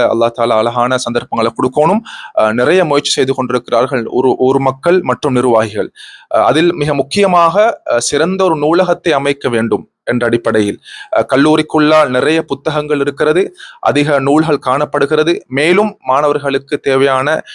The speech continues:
இன்னும் நூல்கள், அதற்குண்டான வசதிகள் செய்து கொடுக்கப்படணும் என்ற விடயத்துல அதற்குண்டான கட்டின பகுதிகளும், அஹ், சிறிய சிறிய அளவில் மாற்றங்கள் ஏற்பட்டு கொண்டிருக்குது. இன்ஷா அல்லாஹ், அஹ், அதிலையும், அஹ், வரக்கூடிய எதிர்காலங்கள் அதனுடைய பகுதி சீராகிவிட்டால்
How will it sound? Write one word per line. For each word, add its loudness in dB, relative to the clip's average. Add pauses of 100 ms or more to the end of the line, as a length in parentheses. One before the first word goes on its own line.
(120)
இன்னும் -2
நூல்கள், 2 (340)
அதற்குண்டான -2
வசதிகள் -2
செய்து -2
கொடுக்கப்படணும் -2
என்ற 0
விடயத்துல 0 (320)
அதற்குண்டான 0
கட்டின -4
பகுதிகளும், -2
அஹ், 2 (100)
சிறிய 0
சிறிய 0
அளவில் 2
மாற்றங்கள் 0
ஏற்பட்டு -2
கொண்டிருக்குது. -2 (360)
இன்ஷா 0
அல்லாஹ், 4 (380)
அஹ், 2
அதிலையும், 0
அஹ், 0
வரக்கூடிய 0
எதிர்காலங்கள் 0
அதனுடைய 0
பகுதி -2
சீராகிவிட்டால் 0